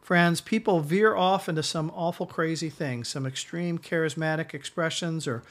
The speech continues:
false doctrines or fuzzy morals or just a feel-good, you know, God loves everybody all the time, period. You know, that, that's, that's what happens when people divorce the Spirit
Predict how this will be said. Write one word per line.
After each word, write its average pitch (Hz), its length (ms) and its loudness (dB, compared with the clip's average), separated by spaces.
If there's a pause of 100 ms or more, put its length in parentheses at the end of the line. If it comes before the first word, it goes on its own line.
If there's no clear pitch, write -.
(200)
false 185 380 6
doctrines 170 680 4
or 123 120 -2
fuzzy 185 400 2
morals 165 640 2
or 131 140 0
just 156 300 -8
a 151 40 -2
feel-good, 170 760 4 (300)
you 180 80 2
know, 165 80 6
God 160 280 6
loves 165 240 2
everybody 156 480 0
all 151 140 2
the 151 100 0
time, 151 380 -2
period. 131 540 -4 (920)
You 175 140 -2
know, 160 160 2
that, 185 320 2
that's, 220 320 -2
that's 196 400 -2 (180)
what 196 180 0
happens 214 420 -2
when 170 120 0
people 180 500 -2
divorce 165 600 -2
the - 80 -8
Spirit 190 680 0